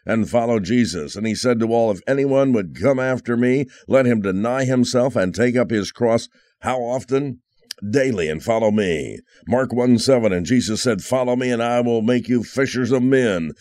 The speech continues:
Matthew ten thirty-eight, "And whoever does not take his cross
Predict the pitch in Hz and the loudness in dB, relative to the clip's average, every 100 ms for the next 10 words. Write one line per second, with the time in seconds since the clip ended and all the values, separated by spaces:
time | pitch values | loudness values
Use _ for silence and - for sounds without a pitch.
0 | - - 120 123 127 127 - 131 131 123 | -16 -4 -2 -2 2 0 2 2 2 2
1 | 127 127 123 117 90 82 90 117 131 123 | 2 2 2 2 0 -2 0 2 2 2
2 | 117 113 113 87 127 127 - 131 127 123 | 0 -2 -4 -2 -2 -4 -2 -2 0 -4
3 | 104 127 127 131 | -2 0 2 0